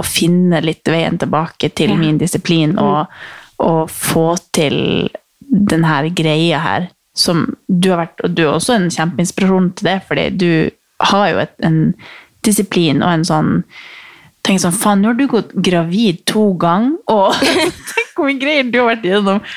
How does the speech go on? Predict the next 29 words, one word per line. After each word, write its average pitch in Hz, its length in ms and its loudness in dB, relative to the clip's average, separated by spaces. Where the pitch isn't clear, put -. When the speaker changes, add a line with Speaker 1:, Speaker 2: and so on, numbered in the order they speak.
Speaker 1:
Og - 80 -14
på 302 80 0
hele 294 140 2
denne 269 180 2
perioden 233 300 0
så 240 80 2
har 226 60 0
jeg 226 180 0
bare 208 100 2
ventet 226 340 -2
på - 60 -8
at 190 60 -6
du 196 80 -4
skal - 160 -8
komme 190 180 0
tilbake, 254 480 0
sånn. 277 260 0
<laughs> - 40 -4
Men, 339 320 0
men, 269 400 4
eh, 226 380 2
at 277 220 -2
akkurat 247 460 -2
nå 277 300 2
så - 220 -2
føler 240 300 0
jeg 202 40 -2
liksom 180 340 -4
at, - 280 -4